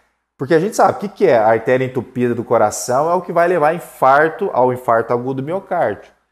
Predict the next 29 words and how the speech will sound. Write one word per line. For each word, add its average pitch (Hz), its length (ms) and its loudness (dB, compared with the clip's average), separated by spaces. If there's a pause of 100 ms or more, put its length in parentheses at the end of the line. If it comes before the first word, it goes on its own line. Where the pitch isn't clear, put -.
(160)
E 107 60 -12
a 113 60 -8
gente 107 100 -12
sabe 123 220 0
que 135 100 -12
o - 20 -8
infarto 117 460 -2
agudo, 113 400 -4
agudo 107 400 -6
do 110 80 -8
miocárdio 110 540 -2
é - 20 0
a - 20 0
doença 135 380 -6
que - 100 -14
mais 139 360 0
mata 147 360 -2
no 156 80 -2
mundo. 147 380 -2 (600)
Pra 120 100 0
quem 151 160 -2
não 156 160 -2
sabe, 160 440 0 (140)
trezentas 175 1000 -4
e 196 80 -10
cinquenta 180 600 -10
mil 165 160 -6
pessoas 165 520 -4
morrem 170 320 -4